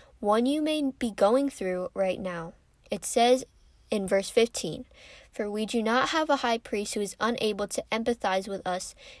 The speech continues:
in our weakness, but we have one who has been tempted in every way just as we are, yet he did not sin." There is no human here on earth who can truly empathize with us in our weakness, except Jesus,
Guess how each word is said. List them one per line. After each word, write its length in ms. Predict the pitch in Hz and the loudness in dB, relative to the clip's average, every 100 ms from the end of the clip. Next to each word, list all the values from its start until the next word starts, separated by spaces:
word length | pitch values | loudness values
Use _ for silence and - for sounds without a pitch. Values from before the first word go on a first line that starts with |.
| - | -6
in 120 | 220 | 0
our 180 | 233 233 | 2 2
weakness, 580 | 214 214 185 - - - _ - _ - | 2 -4 -6 -8 -10 -14 _ -20 _ 4
but 180 | 214 | 4
we 200 | - 214 | 4 0
have 340 | 220 - 262 302 | 0 4 4 4
one 280 | 214 202 208 | 2 0 -2
who 220 | 220 208 | -2 0
has 240 | 196 - | -2 -4
been 240 | 196 202 190 | -6 -4 -4
tempted 500 | - 233 233 226 202 | -6 -4 -2 -2 -2
in 180 | 196 180 | -4 0
every 280 | 208 240 277 | 2 2 2
way 300 | 226 190 185 | 2 2 -2
just 320 | - 208 226 | 0 0 0
as 180 | - 214 | -2 -2
we 260 | 180 214 247 | -2 0 2
are, 320 | 196 185 180 - - - _ | 2 0 -2 -14 -20 -20 _
yet 220 | - 214 247 | 2 4 4
he 160 | 240 | 0
did 180 | 226 208 | -2 -2
not 260 | 196 185 - | -2 -4 -4
sin." 480 | - 190 170 254 - _ - - - - | -4 -2 -2 -6 -20 _ -20 -20 -16 -4
There 120 | 220 | 0
is 120 | 220 | 0
no 280 | 202 226 311 | 2 2 2
human 420 | - 247 226 214 | 0 0 0 -2
here 260 | 220 220 226 | -4 -2 -2
on 160 | 226 | -2
earth 260 | 202 190 - | -2 -2 -4
who 100 | 202 | -8
can 200 | 202 196 | -8 -8
truly 640 | - - - 233 254 254 - | -10 -8 -4 0 4 2 0
empathize 640 | 208 214 220 196 185 185 | -4 -4 -4 -2 -2 -4
with 160 | 196 180 | -6 -6
us 240 | 180 - - | -6 -8 -6
in 140 | 196 | -4
our 140 | 208 190 | -2 -2
weakness, 520 | 196 196 240 - - | -4 -10 -14 -14 -10
except 760 | 196 - - - 262 - - - 196 | -10 -8 -4 4 4 4 -4 -20 -16
Jesus, 540 | - 220 240 - - | -8 -4 -4 -4 -8